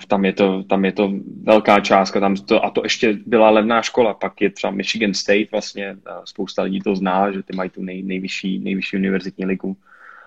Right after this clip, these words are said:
tak ty tam platí okolo sto tisíců prostě dolarů, e, za rok, což je úplně nesmyslný. To už jsou prostě přes dva miliony a já si myslím, že to už je fakt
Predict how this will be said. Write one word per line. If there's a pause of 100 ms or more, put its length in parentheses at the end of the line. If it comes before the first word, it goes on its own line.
(140)
tak (160)
ty
tam
platí
okolo
sto
tisíců
prostě
dolarů, (180)
e, (400)
za
rok,
což
je
úplně
nesmyslný.
To
už
jsou
prostě
přes
dva
miliony
a
já
si
myslím,
že
to
už
je
fakt